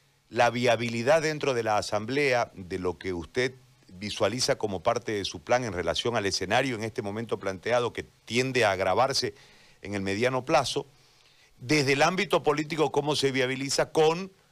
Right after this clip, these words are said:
una oposición? ¿O va a ser imperioso y necesario por la patria <laughs> generarse algún tipo de alianza con el movimiento al socialismo para darle viabilidad?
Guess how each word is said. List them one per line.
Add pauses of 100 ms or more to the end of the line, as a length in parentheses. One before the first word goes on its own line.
(220)
una
oposición?
¿O
va
a
ser (320)
imperioso
y
necesario
por
la
patria (380)
<laughs>
generarse (360)
algún
tipo
de
alianza
con
el
movimiento
al
socialismo
para
darle
viabilidad?